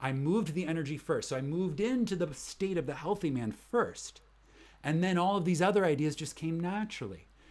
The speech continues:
And that's something I really wanna impress upon whoever's hearing my, my words in this moment, is you move the energy first and then the matter's easy,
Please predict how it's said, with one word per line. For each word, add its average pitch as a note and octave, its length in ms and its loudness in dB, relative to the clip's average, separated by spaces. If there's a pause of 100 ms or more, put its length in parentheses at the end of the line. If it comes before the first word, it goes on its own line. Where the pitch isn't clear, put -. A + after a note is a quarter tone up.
(160)
And D#3 100 4
that's F#3 140 4
something G3+ 240 4
I F3 40 2
really F3 220 4
wanna F3 220 4
impress F3 480 0
upon C3 280 0
whoever's C#3 320 0
hearing F3 200 0
my, C3 240 0
my A#2+ 120 -4
words D3 300 0
in A2+ 100 0
this G#2+ 140 -2
moment, C3+ 380 -2 (320)
is C#3 200 -2
you D#3 120 2
move F3 360 6
the E3+ 160 0
energy D#3+ 380 0
first - 420 0
and C#3 80 0
then C3+ 120 0
the G#2+ 80 0
matter's A#2 420 0
easy, A#2+ 360 -2